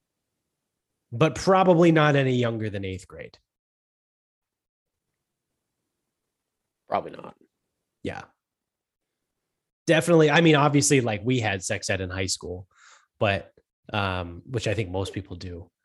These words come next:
Speaker 1: outside, like, unless you go to a Catholic school, which, God, you got bigger problems. Um, <laughs> but I would let it go in eighth grade.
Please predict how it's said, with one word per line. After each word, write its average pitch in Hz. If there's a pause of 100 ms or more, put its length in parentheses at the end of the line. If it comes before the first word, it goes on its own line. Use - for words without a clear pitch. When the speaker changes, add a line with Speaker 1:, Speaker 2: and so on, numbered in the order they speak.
Speaker 1:
outside, 101
like, 95
unless 98
you -
go 90
to 90
a 82
Catholic 92
school, - (200)
which, - (240)
God, - (720)
you 113
got 98
bigger 104
problems. 85 (500)
Um, 95 (120)
<laughs> -
but - (1300)
I 165
would 165
let 160
it 160
go 139
in 120
eighth 110
grade. -